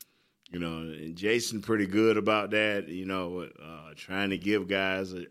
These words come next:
a shot, you know, and, uh, believe me now, he, he gonna give 'em a speech after the game if they go in there and muck it up. Uh, no, <laughs> you know, you remember you, we're watching you every play. It's a competition, you know.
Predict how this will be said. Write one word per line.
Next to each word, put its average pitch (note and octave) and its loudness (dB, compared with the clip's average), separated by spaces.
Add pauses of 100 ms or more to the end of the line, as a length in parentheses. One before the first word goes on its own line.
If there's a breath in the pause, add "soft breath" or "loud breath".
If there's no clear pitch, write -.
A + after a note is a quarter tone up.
a E2+ -14
shot, G2 0
you F2+ -4
know, F2 -4
and, E2+ -8
uh, E2 -10 (500 loud breath)
believe A2+ 4
me A#2+ 4
now, G2+ 2
he, G#2+ 4
he G#2 0
gonna A2+ 0
give A#2 4
'em G#2 0
a E2+ -4
speech G#2 -2
after F#2 -8
the F2 -10
game F#2 -2
if E2 -16
they F#2 -4
go F#2 -4
in F2+ -2
there F2+ -2
and F2 -4
muck F#2+ -2
it F#2+ -2
up. G2 -2 (320 loud breath)
Uh, G#2 -2
no, A2+ -6 (100)
<laughs> - -12
you G#2 0
know, F2 -4 (340 loud breath)
you G2 -8
remember A#2 0
you, A2+ 0 (400 loud breath)
we're F#2+ -2
watching A#2 0
you A2 6
every A2 0
play. B2+ 2
It's A2 0
a G#2 -8
competition, A#2+ -2
you G#2 0
know. E2+ -2